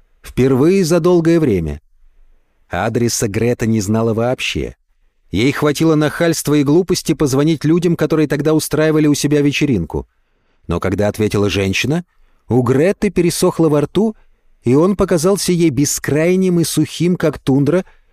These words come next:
и пришлось повесить трубку. Она дотащила Кейти до библиотеки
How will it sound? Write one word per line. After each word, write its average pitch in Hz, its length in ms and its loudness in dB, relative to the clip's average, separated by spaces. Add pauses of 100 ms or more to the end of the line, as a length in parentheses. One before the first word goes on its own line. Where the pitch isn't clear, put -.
(120)
и 120 120 2
пришлось 139 500 2
повесить 175 460 0
трубку. 87 480 -4 (600)
Она 92 320 -2
дотащила 123 580 0
Кейти 123 360 -2
до 104 100 0
библиотеки 104 720 0